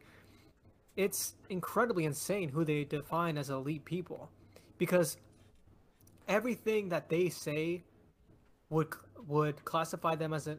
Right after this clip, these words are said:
would classify somebody as an elite basically could apply to almost every Republican politician and every conservative, like,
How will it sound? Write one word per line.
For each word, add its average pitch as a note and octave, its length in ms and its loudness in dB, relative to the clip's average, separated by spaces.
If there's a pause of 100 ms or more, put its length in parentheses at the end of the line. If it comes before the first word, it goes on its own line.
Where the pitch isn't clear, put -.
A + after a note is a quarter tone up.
(120)
would C#3+ 160 -4
classify D#3 440 -2
somebody D3+ 340 -2
as D3 140 -4
an C3 80 -8
elite C#3+ 400 -6 (460)
basically F#3+ 460 4
could F3+ 220 0
apply D#3 320 0
to D#3+ 200 -4
almost D#3 360 -2
every D#3+ 240 0
Republican D3 540 -2
politician C#3+ 680 -4
and - 80 -10 (160)
every D#3+ 240 2
conservative, C#3 720 -2 (380)
like, D3 260 -2